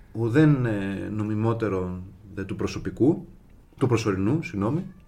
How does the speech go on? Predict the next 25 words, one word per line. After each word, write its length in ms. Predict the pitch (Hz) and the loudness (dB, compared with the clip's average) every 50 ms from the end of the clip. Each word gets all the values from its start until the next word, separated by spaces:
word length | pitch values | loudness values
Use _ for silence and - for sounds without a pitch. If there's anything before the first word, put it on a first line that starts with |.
| - - - - - | -20 -20 -20 -16 -6
και 480 | - 202 196 190 190 190 190 190 151 - - - | 0 2 4 4 4 2 2 0 -2 -4 -8 -4
έχουμε 300 | 170 208 208 - 233 233 | -4 -4 -2 -2 -4 -2
και 120 | - 226 | -2 2
τ' 60 | - | 4
άλλο 180 | 254 247 214 165 | 6 6 6 6
τώρα, 320 | 147 117 104 90 85 - - | 4 4 0 0 -2 -6 -4
ότι 400 | - 170 175 180 180 185 180 - - - - - - - - - - _ - - - - - | -2 0 2 2 2 0 0 -4 -12 -20 -20 -20 -20 -20 -20 -20 -20 _ -20 -20 -14 -2 2
έχουν 240 | 208 233 233 226 180 | 2 2 4 2 2
φτιάξει 280 | 185 233 220 - - 196 | 2 2 0 0 0 2
μια 140 | 196 202 | 4 4
ομάδα. 460 | 190 175 175 185 175 135 107 85 - - - - - - - - - 110 104 | 6 6 6 6 6 4 2 -2 -4 -8 -16 -20 -20 -20 -20 -20 -8 2 6
Derek 240 | 160 180 185 170 - - 120 135 | 8 8 8 8 6 4 4 4
White, 260 | 160 156 131 104 90 87 101 120 | 6 6 6 4 2 2 4 6
Malcolm 320 | 160 170 151 147 131 123 127 | 6 6 6 4 2 4 6
Brogdon 300 | 139 156 147 - 113 101 101 | 8 8 8 6 2 -2 0
πίσω 200 | 139 139 139 127 | -2 -4 -4 -4
στον 200 | 117 120 110 107 | -4 -2 0 2
πάγκο, 460 | 131 135 131 117 98 90 85 85 - - - - | 4 2 2 2 0 -2 -2 -4 -6 -14 -10 -2
τον 140 | - 120 113 | 0 4 6
Pritchard, 120 | 151 175 175 | 6 6 6
ο 100 | 175 - | 6 2
οποίος 160 | - 185 180 | 2 0 2
δεν 100 | 170 170 | 2 4
παίζει 200 | 165 180 160 147 | 4 4 4 4
πολύ, 320 | - - 104 98 90 85 | 2 0 0 0 0 -2